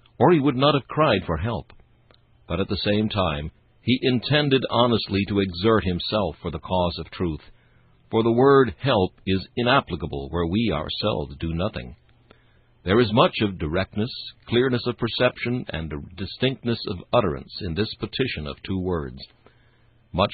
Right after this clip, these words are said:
more, indeed, than in the long, rambling outpourings of certain professors. The psalmist runs straight forward to his God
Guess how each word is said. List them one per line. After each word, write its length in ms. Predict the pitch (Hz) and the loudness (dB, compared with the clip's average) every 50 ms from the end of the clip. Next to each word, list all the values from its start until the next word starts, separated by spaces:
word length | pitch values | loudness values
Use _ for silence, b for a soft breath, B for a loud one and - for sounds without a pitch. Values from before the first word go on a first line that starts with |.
| - 101 | -2 0
more, 240 | 95 95 107 110 | 2 2 2 2
indeed, 500 | 98 78 73 85 101 113 101 76 71 69 | 0 0 -2 -2 -2 -2 -2 -4 -6 -8
than 160 | 71 80 80 85 | -6 -6 -4 -4
in 120 | 82 78 | -4 -4
the 80 | 76 73 | -4 -4
long, 440 | 76 78 85 95 98 95 92 87 | -2 0 2 2 2 2 0 0
rambling 460 | 80 85 95 104 104 92 87 85 82 80 | 0 0 0 0 0 0 -2 -2 -2 -2
outpourings 720 | 87 101 - _ - 101 98 92 85 80 73 76 80 76 | -2 -4 -4 _ -4 -2 0 0 0 -2 -4 -8 -8 -10
of 80 | 78 69 - - | -10 -12 -10 -6
certain 260 | - 95 85 - 80 73 | -6 -6 -6 -6 -8 -12
professors. 580 | - - 76 - 101 101 90 - 67 67 67 - - - _ _ _ b b b b b b b b b b b b b b | -12 -12 -8 -6 -4 -4 -4 -6 -8 -10 -10 -12 -14 -16 _ _ _ b b b b b b b b b b b b b b
The 80 | - 123 | -4 -2
psalmist 500 | - - 170 190 175 135 123 113 - - | 0 2 4 4 4 4 4 2 0 2
runs 320 | 104 107 120 120 113 101 - - | 2 4 4 4 2 0 -2 -2
straight 300 | - - 151 165 156 - | 0 2 2 2 2 0
forward 400 | - - 110 120 131 139 127 - | 0 2 2 4 4 2 0 0
to 100 | 117 117 | 0 0
his 160 | 120 110 92 | 0 0 0
God 520 | 87 98 92 87 80 73 69 67 71 73 | 0 0 2 2 2 0 -4 -6 -10 -14